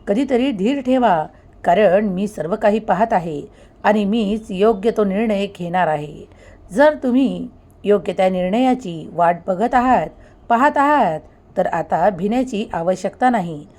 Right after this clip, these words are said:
घाबरण्याची आवश्यकता नाही. कुणी कितीचेही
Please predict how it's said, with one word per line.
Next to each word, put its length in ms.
घाबरण्याची 760
आवश्यकता 580
नाही. 460
कुणी 180
कितीचेही 880